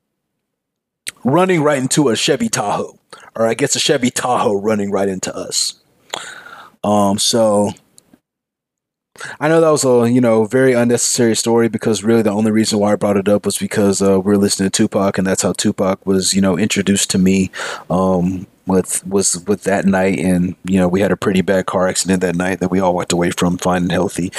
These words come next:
And we actually ended up having Popeyes at the end of the day because after, you know, my mom's car was totaled and my dad came and picked us up, we still hadn't eaten dinner. So, you know, we were like, "Well, shit, what do you wanna eat?"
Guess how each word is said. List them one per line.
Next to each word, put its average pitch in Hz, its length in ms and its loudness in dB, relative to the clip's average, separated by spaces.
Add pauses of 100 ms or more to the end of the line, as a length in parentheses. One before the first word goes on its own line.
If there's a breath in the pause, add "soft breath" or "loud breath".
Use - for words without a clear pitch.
(180 loud breath)
And 165 180 2
we 156 80 2
actually 151 240 0
ended 139 180 2
up 117 120 0
having 117 260 0
Popeyes 104 560 -2
at 104 80 -10
the 107 80 -8
end 104 140 -4
of 98 40 -4
the 98 60 -6
day 104 220 -2
because 98 340 -2
after, 104 340 -2
you 101 120 -2
know, 101 120 0
my 101 120 0
mom's 104 240 0
car 107 180 0
was 104 140 2
totaled 208 340 0
and 202 80 2
my 202 120 0
dad 190 260 0
came 190 160 0
and 185 100 -2
picked - 220 -4
us - 160 -4
up, 98 240 0 (180 loud breath)
we 120 140 0
still 135 240 2
hadn't 107 220 0
eaten 107 220 -2
dinner. 98 320 0
So, 87 300 -2
you 92 140 -6
know, 90 180 -4
we 87 160 -4
were 92 80 -2
like, 87 240 -6
"Well, 95 140 2
shit, 107 240 0
what 98 80 2
do 98 60 0
you 95 80 4
wanna 98 180 2
eat?" 98 240 0